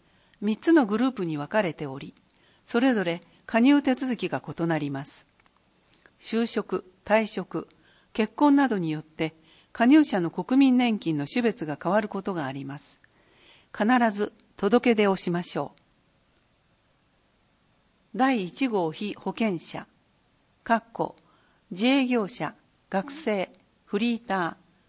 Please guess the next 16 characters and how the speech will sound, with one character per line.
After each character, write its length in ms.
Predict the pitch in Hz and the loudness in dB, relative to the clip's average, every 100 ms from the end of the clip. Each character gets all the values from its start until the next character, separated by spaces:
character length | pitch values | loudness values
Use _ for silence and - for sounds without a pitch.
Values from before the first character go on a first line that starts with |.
| _ | _
無 120 | 247 | -2
職 260 | 285 320 202 | 0 0 0
の 140 | 175 | -4
人 220 | 151 180 | -4 -4
な 120 | 151 135 | -4 -6
ど。 200 | - - _ _ _ _ _ _ _ _ _ _ _ _ _ | -12 -18 _ _ _ _ _ _ _ _ _ _ _ _ _
状 220 | 190 254 277 | -2 0 0
況、 420 | 262 226 202 - _ - | 0 0 0 -4 _ -12
種 200 | - 247 | -4 -4
別、 420 | 190 - - 190 _ _ _ _ _ | -4 -8 -14 -14 _ _ _ _ _
加 140 | - | 0
入 240 | 226 262 277 | 4 4 4
の 140 | 254 | 2
届 340 | 226 220 233 220 | 0 -2 -2 -4
け 60 | |
出 200 | 180 175 | -4 -8